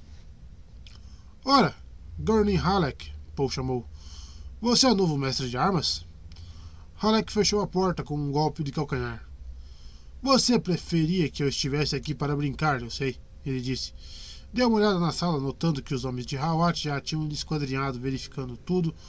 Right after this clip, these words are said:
tornando-a segura para o herdeiro de um duque. Os discretos sinais combinados estavam em toda parte.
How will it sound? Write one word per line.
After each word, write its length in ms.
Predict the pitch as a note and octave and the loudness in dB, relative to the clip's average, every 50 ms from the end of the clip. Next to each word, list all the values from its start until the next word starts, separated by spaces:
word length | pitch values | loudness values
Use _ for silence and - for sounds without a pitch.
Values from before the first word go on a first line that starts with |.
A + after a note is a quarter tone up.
| - - - - - - - - - - | -16 -16 -14 -14 -14 -14 -14 -14 -6 0
tornando-a 500 | - A#3+ A#3 A3+ A#3 A3+ G3 G3+ G3+ F#3 | 2 4 6 6 6 6 6 4 2 2
segura 380 | - - G3 F3 F#3 G3+ F#3+ F3 | 2 2 2 2 4 2 2 2
para 240 | - - D#3+ D#3 | 0 0 0 2
o 100 | D#3+ D#3+ | 2 2
herdeiro 300 | D#3 D3 D3+ D#3+ D#3 D3+ | 2 2 2 2 2 0
de 80 | D3 D#3+ | 0 -2
um 80 | D3+ C3+ | -2 -2
duque. 320 | B2+ C3 B2 - - - - - - - - - - - - - - - - - | -2 -4 -4 -6 -8 -14 -14 -16 -18 -18 -16 -16 -16 -16 -16 -16 -16 -14 -6 -2
Os 140 | - A3+ F#3+ G3+ | 0 0 2 2
discretos 480 | G3+ - - - E3+ D#3+ - - - | 2 2 2 2 2 2 2 0 -2
sinais 300 | - E3+ F3 E3+ E3 - | -2 0 2 2 2 2
combinados 520 | - C#3+ C3+ C3+ C3 C#3+ D3+ D#3 D3 B2+ B2 | 0 -2 -2 -2 0 2 2 2 0 0 -4
estavam 380 | A#2+ - - D3+ D3+ C3 B2+ | -6 -4 -2 -2 -2 -2 -2
em 40 | A#2 | -4
toda 200 | - E3 D3+ C#3 | -4 -2 -2 -2
parte. 420 | - - C3 B2 A#2 - - - | -2 -2 -4 -4 -4 -6 -10 -12